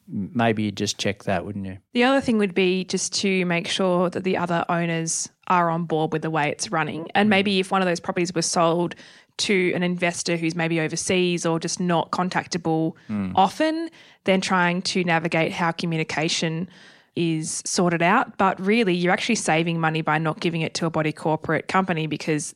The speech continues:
Speaker 1: No.
Speaker 2: their management fees to do what you can reasonably do yourself, um, probably
Speaker 1: Yeah.
Speaker 2: wouldn't be worth it in this situation.
Speaker 1: No, I wouldn't be doing that. And, and you wouldn't think there's a lot of communication needed anyway. It's
Speaker 2: No.
Speaker 1: pretty much gonna be a set and forget.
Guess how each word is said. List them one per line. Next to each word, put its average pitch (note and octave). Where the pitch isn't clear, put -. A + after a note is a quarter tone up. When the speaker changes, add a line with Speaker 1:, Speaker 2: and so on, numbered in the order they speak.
Speaker 1:
No. F#3+
Speaker 2:
their E3
management E3+
fees D#3
to G#3+
do E3+
what E3+
you E3+
can F3+
reasonably F#3
do E3
yourself, D3+
um, D#3
probably D#3+
Speaker 1:
Yeah. D#3
Speaker 2:
wouldn't D3+
be D#3
worth D3+
it -
in D3+
this C#3+
situation. -
Speaker 1:
No, G2
I G#2
wouldn't G2
be G2
doing F#2+
that. F#2+
And, B2+
and F3
you F#3
wouldn't F#3
think A2
there's G2
a G2+
lot G#2
of F#2
communication G2
needed G2
anyway. G#2+
It's -
Speaker 2:
No. A#3+
Speaker 1:
pretty A2+
much G#2
gonna G2
be F#2+
a G2
set -
and C3
forget. G#2